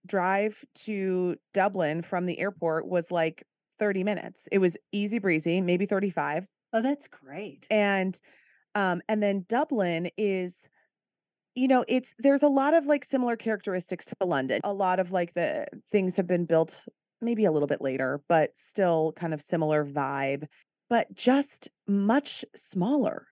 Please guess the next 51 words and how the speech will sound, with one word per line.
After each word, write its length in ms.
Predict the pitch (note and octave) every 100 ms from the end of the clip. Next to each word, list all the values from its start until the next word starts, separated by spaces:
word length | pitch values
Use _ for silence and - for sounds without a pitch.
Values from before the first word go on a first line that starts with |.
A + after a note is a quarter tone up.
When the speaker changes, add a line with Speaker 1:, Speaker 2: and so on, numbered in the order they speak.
| _
Speaker 1:
and 160 | G#3
so 440 | F#3+ - A3 G#3 G3
much 400 | F#3 G3 C4+ -
more 280 | A3+ A3+ A3+
approachable. 800 | F3+ - A#3+ C#4+ - - G#1 - -
And 240 | G3+ F3+
Speaker 2:
Right. 260 | F3 D3+ D#3 -
Speaker 1:
the 80 |
traffic 580 | - - A3 C#4 - E3+
isn't 240 | D3+ C#3+ C3
as 160 | A2
bad. 380 | - F#2 A1 D2+ -
And 220 | G#3+ G3
there's 260 | F#3+ F3 -
just 300 | - F3+ -
pub 360 | - A#3+ B3 G#3+
after 340 | C3+ - E3
pub 320 | - G#3 G3+
after 240 | F3 D3+ D3+
pub. 380 | - F#3+ A3+ E4 -
I 120 | D#4
will 200 | C4 E4
say 240 | - G#3
the 140 | G3 F#3+
Irish 340 | A#3 D4 C#4
drinking 320 | - G#3+ A3+
Speaker 2:
<laughs> 20 | F3+
Speaker 1:
culture, 340 | D#3 D#3+ D#3
one 300 | F#3+ G#3 D4
might 240 | D4 C#4+
think 220 | - A#3+ A#3
that 120 | G#3
it 80 | G#3
is 140 | G3+
a 60 | F#3+
stereotype. 600 | - E3+ E3+ - D2 -
And 120 | - G3
then 120 | C#4+
you 140 | F#4
go 140 | C4+ -
Speaker 2:
No. 60 |
Speaker 1:
there 120 | G#3 -
and 180 | F#3+
you 220 | G#3 A#3 A#3
meet 200 | B3 -
the 120 | C#4
Irish 240 | C#4+ C4+
people 260 | E4+ - -
and 160 | -
you 80 | A3+
realize 380 | A#3+ C#4 A3+ A3